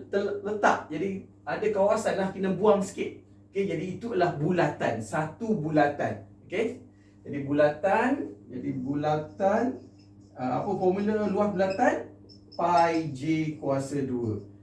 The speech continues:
Jadi, um, okey, jadi berapa jejarinya? Jejari hemisfera atau bulatan tu sama, iaitu lima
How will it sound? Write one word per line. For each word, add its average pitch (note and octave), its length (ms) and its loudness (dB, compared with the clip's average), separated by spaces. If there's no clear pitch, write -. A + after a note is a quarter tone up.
Jadi, B2+ 480 -4
um, C#3 720 0
okey, B3 240 0
jadi D#3+ 220 -2
berapa G3 360 2
jejarinya? G#3 1120 2
Jejari D#3+ 480 0
hemisfera F#3 640 2
atau F3+ 160 0
bulatan E3+ 400 0
tu - 80 -6
sama, F3+ 320 0
iaitu E3 240 -2
lima D#3+ 640 2